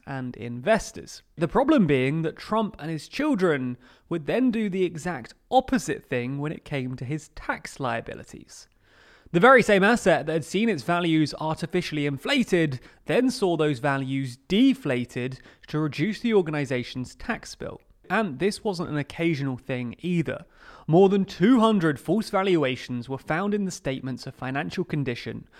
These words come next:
between twenty eleven and twenty twenty-one, according to the A G's lawsuit.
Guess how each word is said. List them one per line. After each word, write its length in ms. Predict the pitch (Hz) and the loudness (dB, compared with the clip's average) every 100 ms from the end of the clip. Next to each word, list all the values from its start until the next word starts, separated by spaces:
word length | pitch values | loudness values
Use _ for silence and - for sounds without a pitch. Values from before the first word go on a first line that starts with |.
| - | -16
between 280 | 135 - 127 | -12 -6 -6
twenty 360 | 123 208 220 247 | -4 -2 2 2
eleven 420 | 151 139 160 170 - - | 4 2 -2 -6 -12 -8
and 260 | 139 147 | -6 -6
twenty 320 | - 143 127 | -6 -8 -6
twenty-one, 920 | 135 131 120 127 139 208 139 - - - - | -8 -8 -8 -8 -2 0 0 -4 -14 -18 -12
according 500 | 123 - 151 139 123 | -12 -4 -2 0 -2
to 100 | 127 | -8
the 80 | 127 | -8
A 160 | 127 | -8
G's 260 | 120 117 110 | -8 -10 -8
lawsuit. 520 | 160 175 123 - - | -4 -2 -4 -12 -16